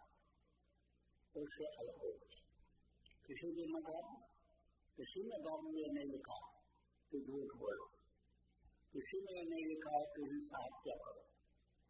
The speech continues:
किसी में ये नहीं लिखा है कि खिदमत न करो, इमदाद न करो, सब में ये चीज लिखी हुई है।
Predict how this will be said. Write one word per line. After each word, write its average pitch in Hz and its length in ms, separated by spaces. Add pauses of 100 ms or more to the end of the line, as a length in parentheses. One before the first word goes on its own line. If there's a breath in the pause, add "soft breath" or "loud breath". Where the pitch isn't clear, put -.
(160)
किसी 190 320
में 185 100
ये 175 160
नहीं 165 180
लिखा 156 260
है 156 80
कि 151 160 (120)
खिदमत 143 360
न 139 220
करो, 85 220 (1400)
इमदाद 147 460
न 196 200
करो, - 240 (580)
सब 147 220
में 139 80
ये 127 140
चीज - 260
लिखी - 280
हुई 92 180
है। 82 160